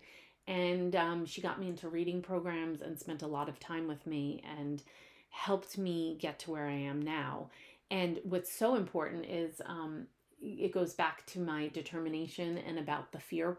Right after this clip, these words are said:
factor, and it's all tied together because, um,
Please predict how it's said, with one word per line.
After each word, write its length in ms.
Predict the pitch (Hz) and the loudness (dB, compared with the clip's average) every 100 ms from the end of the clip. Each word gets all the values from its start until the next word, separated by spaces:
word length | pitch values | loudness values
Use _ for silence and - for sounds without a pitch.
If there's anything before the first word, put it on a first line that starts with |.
| - | -2
factor, 440 | 185 196 - 214 | -2 -2 -2 0
and 180 | 190 151 | 0 0
it's 180 | 147 160 | -2 -2
all 240 | 160 160 | -2 -2
tied 280 | - 175 170 | -2 0 0
together 320 | 170 165 185 | 0 0 0
because, 420 | 180 - 165 147 - - - - - _ | 0 -4 -6 -6 -10 -16 -16 -18 -20 _
um, 520 | 185 170 160 156 156 | -2 0 0 -2 -4